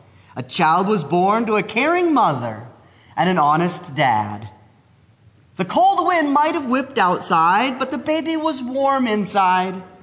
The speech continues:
The little Lord Jesus asleep on the hay. But draw nearer to the story.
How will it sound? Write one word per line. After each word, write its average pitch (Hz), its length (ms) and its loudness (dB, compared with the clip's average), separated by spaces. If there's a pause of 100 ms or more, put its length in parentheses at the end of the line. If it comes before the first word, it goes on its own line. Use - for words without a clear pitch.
(880)
The 190 100 2
little 220 360 2
Lord 214 360 2
Jesus 131 720 -4
asleep 143 600 -6 (100)
on 135 200 -2
the 151 100 -4
hay. 117 440 -2 (1900)
But 208 160 -2
draw 294 360 2
nearer 285 640 2
to 180 140 -6
the 170 100 -4
story. 175 600 -2